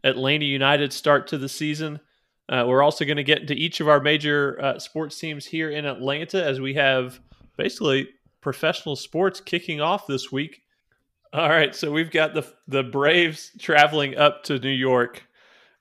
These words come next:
with Soroka facing off against DeGrom to start the season. So I'm excited to see, to see what happens there, to see the, see the Braves actually play games that matter.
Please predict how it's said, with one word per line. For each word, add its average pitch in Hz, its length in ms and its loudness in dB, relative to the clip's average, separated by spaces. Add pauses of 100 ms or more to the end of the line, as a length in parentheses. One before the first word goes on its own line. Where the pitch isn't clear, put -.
(260)
with 135 460 2 (120)
Soroka 156 680 0
facing 147 400 -4
off 139 240 2
against 131 320 -6
DeGrom 131 460 2
to 123 100 -6
start 131 280 0
the 117 60 -8
season. 123 380 -4
So 127 180 -2
I'm 143 140 2
excited 143 460 0
to 127 100 -4
see, 135 540 -2 (420)
to 135 80 -10
see 160 160 2
what 143 160 2
happens 139 400 2
there, 151 240 0
to 120 40 -10
see 143 200 -10
the, 123 160 -10 (160)
see - 180 -12
the 135 80 -8
Braves 135 380 0
actually 127 320 -4
play 127 360 0
games 123 500 -4
that 120 120 -6
matter. 123 460 2